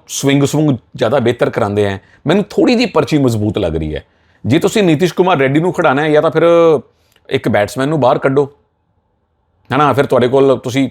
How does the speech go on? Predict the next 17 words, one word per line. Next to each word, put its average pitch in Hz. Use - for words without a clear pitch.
ਕਰੁਣ 131
ਜਾਂ 135
ਸਾਈ 117
ਵਿੱਚੋਂ 127
ਇੱਕ 117
ਨੂੰ 120
ਬਾਹਰ 113
ਕੱਢੋ, 135
ਇਹਨਾਂ 120
ਨੂੰ 151
ਖਿਡਾ 143
ਲਓ, 113
ਉਹ 123
ਵੀ 170
ਕਰ 135
ਸਕਦੇ 127
ਹੋ। 127